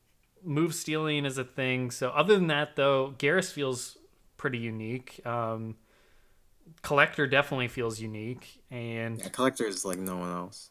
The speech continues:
Speaker 1: and Cetrion feels plenty unique. What other character uses all the elements and is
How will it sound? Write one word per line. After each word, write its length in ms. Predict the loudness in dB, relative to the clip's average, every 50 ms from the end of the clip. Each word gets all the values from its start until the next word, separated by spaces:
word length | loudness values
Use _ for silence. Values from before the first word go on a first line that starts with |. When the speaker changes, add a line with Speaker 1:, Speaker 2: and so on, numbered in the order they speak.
| _ _ -8
Speaker 1:
and 160 | -6 -6 -4
Cetrion 540 | -2 0 0 0 0 -2 -2 -2 -2 -2 -2
feels 420 | -4 -6 -6 -6 -6 -6 -10 -10 -12 _ _
plenty 320 | -6 -4 -4 -4 -4 -8
unique. 440 | -10 -10 -8 -8 -8 -8 -8 -8 -4
What 120 | -2 -2 2
other 140 | 2 2
character 360 | 0 2 2 2 2 2 0 -4
uses 360 | -4 -4 -4 -4 -6 -8 -4
all 180 | 0 0 0
the 80 | 0 0
elements 420 | -2 -2 -2 -2 -4 -4 -6 -6 -8
and 280 | -6 -6 -6 -6 -6
is 380 | -4 -4 -4 -4 -4 -8 -10 -12